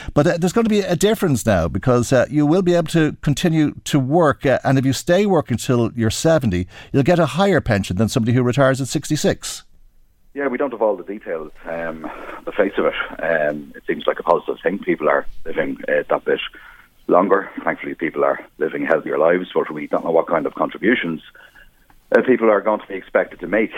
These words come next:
Speaker 2: uh, over the next period of time, uh, to, um, bring people up to that scenario where you can work until you're seventy years of age. Remember, Michael, the Pensions Commission just back in,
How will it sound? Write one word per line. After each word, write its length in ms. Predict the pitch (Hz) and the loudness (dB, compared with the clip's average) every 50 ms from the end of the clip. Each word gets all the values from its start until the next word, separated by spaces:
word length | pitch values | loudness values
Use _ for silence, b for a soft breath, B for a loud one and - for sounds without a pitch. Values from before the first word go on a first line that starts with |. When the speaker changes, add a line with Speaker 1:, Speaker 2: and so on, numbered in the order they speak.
| - - - | -8 -6 -4
Speaker 2:
uh, 60 | 95 | -2
over 240 | 87 76 82 85 85 | 0 0 0 -2 -2
the 60 | 85 | -4
next 200 | 87 80 - - | -6 -6 -4 -2
period 200 | - 87 82 73 | 0 0 0 0
of 80 | 80 - | -2 -6
time, 380 | - 87 87 85 82 80 78 76 | -4 -2 -2 0 -2 -2 -6 -8
uh, 500 | - - - 80 78 - 76 80 78 76 - - - - | -10 -10 -8 -8 -6 -4 -2 -2 -2 -2 -4 -8 -8 -4
to, 460 | - 82 80 76 78 78 76 73 - - | -2 -2 -2 -2 -4 -4 -2 -2 0 0
um, 300 | - 76 76 76 73 71 | 0 0 0 0 -2 -2
bring 220 | - - 82 76 | -2 -2 -2 -2
people 240 | - 85 - 78 80 | -2 -4 -2 -2 -2
up 80 | - - | -2 -2
to 80 | - | -2
that 120 | 73 71 - | -4 -4 -4
scenario 420 | - - 80 80 80 82 80 78 73 | -4 -2 0 2 2 2 2 2 2
where 140 | 76 76 73 | 0 0 0
you 140 | 73 71 69 - - | -2 -4 -6 -8 -6
can 280 | - 90 92 87 85 82 | -2 -2 0 0 0 0
work 180 | 76 76 71 - | 0 0 0 -2
until 280 | 73 73 - - 76 | -6 -10 -8 -6 -4
you're 120 | 69 69 65 - | -2 -4 -4 -2
seventy 280 | 78 73 71 71 71 69 | -2 -4 -4 -4 -4 -4
years 160 | 71 71 - - | -4 -4 -4 -2
of 80 | - 78 | -2 0
age. 220 | 78 78 76 - - - - 78 | 0 0 -2 -2 -4 -6 -6 -4
Remember, 400 | - 80 80 85 92 95 87 85 | -4 -2 0 0 2 2 2 2
Michael, 360 | 78 85 82 80 - 78 73 71 | 2 2 0 0 0 -4 -4 -4
the 280 | - 78 76 73 71 B B B B B B B B _ - | -2 -4 -4 -4 -6 B B B B B B B B _ -2
Pensions 320 | - 85 87 80 - - - | 0 0 0 0 -4 -8 -6
Commission 360 | - 85 82 80 - - 76 | -2 -2 -2 -2 -2 -4 -6
just 160 | - 80 - | -8 -2 0
back 260 | - 82 76 73 - | 2 2 2 2 0
in, 460 | 82 76 73 73 73 73 71 69 69 | 0 0 0 0 -2 -6 -10 -12 -14